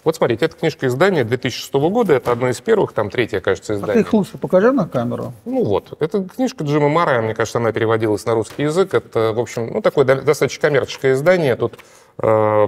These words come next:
Speaker 1: по, м, оценкам сразу видно, э, кто является рекламодателем в этой книжке. Ничего такого, ну, нормально зарабатывает. Вот, книжка две тысячи четырнадцатого года,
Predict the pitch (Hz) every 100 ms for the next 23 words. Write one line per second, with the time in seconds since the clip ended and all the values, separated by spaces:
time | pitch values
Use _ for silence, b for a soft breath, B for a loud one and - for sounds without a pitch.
0 | - 131 123 120 120 117 117 117 117 117
1 | 113 113 - - 156 147 113 123 123 110
2 | 113 123 113 107 107 104 - 110 107 104
3 | 101 101 104 - - - - 110 107 104
4 | 107 107 107 107 113 110 101 101 101 95
5 | 92 - - - b b b - 113 107
6 | - 104 92 90 95 90 90 135 170 123
7 | 107 98 117 90 b b b b b -
8 | 104 95 87 85 - B B B 135 131
9 | - - - 175 202 - 175 165 127 -
10 | 143 - - 208 139 - 104 101 92 87